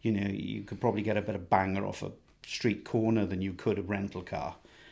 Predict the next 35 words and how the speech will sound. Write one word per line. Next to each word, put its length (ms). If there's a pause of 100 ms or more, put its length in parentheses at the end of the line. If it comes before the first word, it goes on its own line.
(400)
Anyway, 360
there 120
was 140
an 120
old 280
Renault 300
nine 500
thing. 220
It 100
was 120
horrendous. 560
So 160
there 160
was 160 (460)
Didier, 680 (460)
Bernardo 420
Celli, 580
you 320
are, 200
myself, 520
and 120
George 340
Donaldson, 460
the 60
coordinator. 760 (760)
And 120
it's 80
five 320
o'clock 320
in 60
the 60
morning, 520 (400)
and 140
we're 120
leading 540